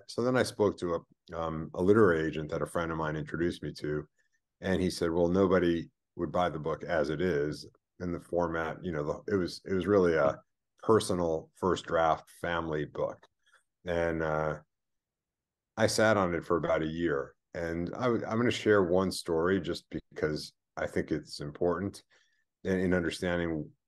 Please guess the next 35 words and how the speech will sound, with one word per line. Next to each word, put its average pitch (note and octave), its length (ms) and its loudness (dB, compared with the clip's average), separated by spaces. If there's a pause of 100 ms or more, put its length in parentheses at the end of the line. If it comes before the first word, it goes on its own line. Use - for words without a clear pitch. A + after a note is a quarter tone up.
what F2 320 0
the F2 80 0
book E2+ 440 -2 (100)
can F#2 340 0
be G#2+ 260 2 (720)
in F2+ 80 2
its D#2+ 120 -2
best F2+ 340 0
form. G2+ 440 0 (560)
There A2 200 6
was G2+ 180 6
a G#2 60 6
guy A#2+ 360 2
who F#2+ 220 0
I F#2+ 320 0 (800)
had F#2+ 380 -2
been F#2+ 120 0
introduced F#2+ 600 0
to D#2+ 340 -4 (240)
by F2+ 200 -2
a E2+ 60 -2
mutual F2 400 -2
friend E2+ 520 -8 (460)
who F#2+ 120 -2
was F2+ 160 2
living G2+ 500 6
in F2 280 -4
the E2+ 60 -4
Middle F2+ 280 0
East, E2+ 440 -2 (340)
uh, D#2 380 -2 (100)
in E2+ 500 -4 (180)
the E2 120 -6
Gulf E2+ 260 2
states, - 560 -12